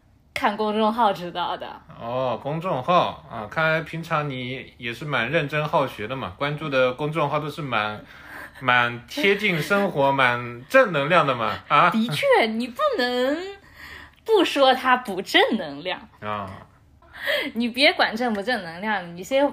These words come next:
Speaker 1: 不要逃避我的问题。你除了我当时滑到我以外，还有滑到谁是让你比较心动的或者印象深刻的？
Speaker 2: 那多了去了，我跟你讲，<laughs> 疯狂啾啾啾啾啾啾。
Speaker 1: 但为什么后来有见面吗？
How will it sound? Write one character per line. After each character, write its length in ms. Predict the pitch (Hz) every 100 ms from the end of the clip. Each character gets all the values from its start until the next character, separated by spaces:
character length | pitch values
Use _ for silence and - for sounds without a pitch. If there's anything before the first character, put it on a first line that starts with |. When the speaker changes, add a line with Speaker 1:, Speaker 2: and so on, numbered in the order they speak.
| -
Speaker 1:
不 80 | -
要 180 | 233 262
逃 200 | 220 -
避 160 | 240 240
我 160 | 170
的 140 | - 196
问 180 | 233 208
题。 340 | - - - - - - - -
你 220 | 220 208
除 240 | - 220
了 180 | 269 294
我 380 | 254 170 175 175
当 220 | 220 220
时 120 | -
滑 200 | 202 185
到 160 | 220 208
我 180 | 175 -
以 160 | 185
外， 180 | 139 -
还 160 | - 196
有 120 | 202
滑 200 | 196 180
到 180 | 180 185
谁 300 | 180 - -
是 180 | 196 214
让 220 | 214 196
你 80 | 175
比 80 | 170
较 160 | 180
心 300 | 180 214 196
动 180 | 208 202
的 80 | 175
或 140 | 175
者 80 | 185
印 180 | 220 220
象 180 | 202 190
深 220 | 202 196
刻 240 | - 208
的？ 100 | - - _ _ _ _ _ _
Speaker 2:
那 320 | 147 196 330
多 200 | 269 269
了 120 | 254 240
去 240 | - 240
了， 120 | 190
我 80 | 151
跟 200 | 151 180
你 140 | 156
讲， 440 | 151 147 123 113 117
<laughs> 0 |
疯 160 | 392 359
狂 240 | 254 214
啾 160 | 330 330
啾 160 | 349
啾 160 | 349 339
啾 160 | 339
啾 200 | 330 330
啾。 400 | 311 330 - - -
Speaker 1:
但 200 | 339 320
为 100 | 330
什 100 | 285
么 80 | 220
后 220 | - 370
来 100 | 339
有 80 | 247
见 200 | 190 240
面 220 | 247 262
吗？ 260 | 202 170